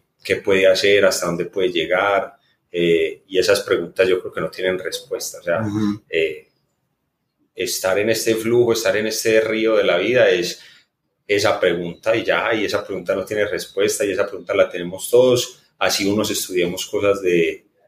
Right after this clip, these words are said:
Speaker 1: de,
Speaker 2: Ujú.
Speaker 1: de la mente o del cerebro y otros no, esas preguntas no tienen respuesta. Entonces, mi manera de ser yo ya la, digamos que de alguna forma la entendía.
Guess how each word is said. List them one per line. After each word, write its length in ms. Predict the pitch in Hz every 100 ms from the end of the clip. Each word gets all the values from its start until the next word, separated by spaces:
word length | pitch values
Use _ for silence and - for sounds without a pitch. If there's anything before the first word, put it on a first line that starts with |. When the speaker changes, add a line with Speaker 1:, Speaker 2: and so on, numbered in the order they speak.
| _
Speaker 1:
de, 220 | - 82 82
Speaker 2:
Ujú. 80 |
Speaker 1:
de 100 | 85
la 220 | 85 82 82
mente 320 | 87 101 104
o 40 |
del 120 | 98 87
cerebro 520 | 85 82 85 85 90
y 60 |
otros 300 | 92 90 92
no, 220 | 95 95 -
esas 220 | - 190
preguntas 500 | - 87 82 - 92
no 80 | 92
tienen 300 | - 92 92
respuesta. 760 | 87 82 - 90 82 - 95 - - - _
Entonces, 880 | 92 87 101 95 - 110 110 - -
mi 180 | 117 113
manera 340 | 104 101 98 117
de 80 |
ser 220 | - 101 101
yo 80 | 107
ya 160 | 110
la, 300 | 110 110 110
digamos 380 | 104 104 104 110
que 100 | -
de 60 | 101
alguna 260 | 92 90
forma 300 | 101 110 107 104
la 80 |
entendía. 760 | 95 87 87 85 104 127 120 87